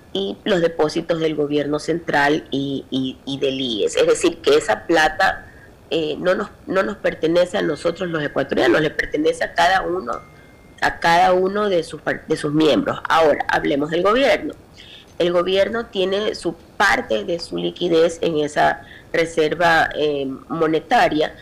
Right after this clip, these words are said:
eh, y lo que pasa es que muchos de los créditos que han venido vienen atados, son créditos de inversión,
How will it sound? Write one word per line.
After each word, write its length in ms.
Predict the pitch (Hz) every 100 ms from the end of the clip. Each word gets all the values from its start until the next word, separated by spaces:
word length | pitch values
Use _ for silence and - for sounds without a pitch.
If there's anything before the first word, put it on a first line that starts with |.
| - - -
eh, 180 | 196 -
y 60 | 220
lo 140 | 220
que 80 | 208
pasa 260 | 208 226 269
es 60 |
que 80 | 247
muchos 400 | 208 208 208 233
de 80 | 220
los 140 | 185 -
créditos 540 | 180 185 196 196 190
que 120 | - 165
han 160 | 170
venido 540 | 180 196 190 170 175 - - - -
vienen 440 | 185 220 240 254 269 - - -
atados, 560 | 160 - 123 151 113
son 220 | - 180 175
créditos 520 | 185 185 190 214 190
de 80 | 160
inversión, 720 | 147 135 - - 185 117